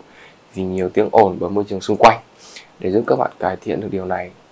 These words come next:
thì mình nghĩ là các bạn nên trang bị một em micro. Một trợ thủ vô cùng đắc lực này. Chắc chắn các bạn sẽ thắc mắc rằng là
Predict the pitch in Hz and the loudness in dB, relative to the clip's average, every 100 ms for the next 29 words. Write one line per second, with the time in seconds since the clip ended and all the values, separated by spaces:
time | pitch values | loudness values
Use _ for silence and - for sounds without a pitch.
0 | _ - 87 90 90 92 90 143 139 127 | _ -10 -10 -10 -12 -8 -4 -2 -4 -6
1 | 120 - 98 98 104 101 95 92 - 95 | -6 -4 -6 -8 -8 -8 -8 -10 -10 -8
2 | 98 95 95 98 95 - _ _ _ - | -8 -6 -2 -2 -4 -12 _ _ _ -20
3 | - - _ _ - _ - - _ - | -20 -20 _ _ -20 _ -20 -20 _ -20
4 | 87 - - - 85 90 92 87 98 101 | -16 -10 -10 -10 -8 -6 -6 -8 -6 -8
5 | 95 92 - - - _ _ - - - | -8 -14 -16 -20 -20 _ _ -20 -20 -20
6 | - - - - 151 - 127 139 - - | -20 -20 -8 0 0 2 -2 0 -2 -2
7 | - - - - - - 92 85 82 - | -6 -10 -6 -6 -6 -10 -10 -8 -8 -8